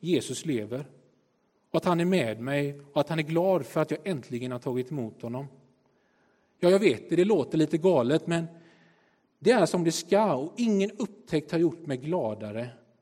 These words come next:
och det gör det värt att berätta om."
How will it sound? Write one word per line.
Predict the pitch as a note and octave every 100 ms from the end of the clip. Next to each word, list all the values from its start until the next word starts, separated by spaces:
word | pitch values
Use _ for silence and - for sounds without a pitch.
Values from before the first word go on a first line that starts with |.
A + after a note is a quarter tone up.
| _ _ _ _ _ _ _ _ _
och | -
det | D3
gör | E3 A2
det | A#2
värt | A#2+ G2 - _ -
att | A#2 -
berätta | B2 A2 _ A#2+
om." | G2+